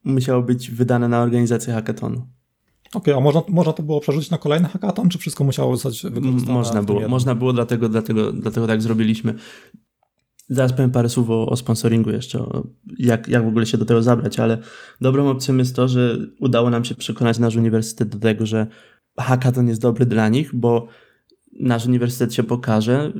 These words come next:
Speaker 1: zdobędzie więcej, wiesz, większy rozgłos i jednocześnie jest to najtańsza forma,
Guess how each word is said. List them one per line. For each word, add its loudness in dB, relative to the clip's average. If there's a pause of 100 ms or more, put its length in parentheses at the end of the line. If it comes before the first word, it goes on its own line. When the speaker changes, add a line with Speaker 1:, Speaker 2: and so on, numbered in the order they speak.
(300)
Speaker 1:
zdobędzie 2
więcej, -2
wiesz, -8
większy 2
rozgłos 0 (840)
i -4
jednocześnie 0
jest -2
to 2
najtańsza 0
forma, 0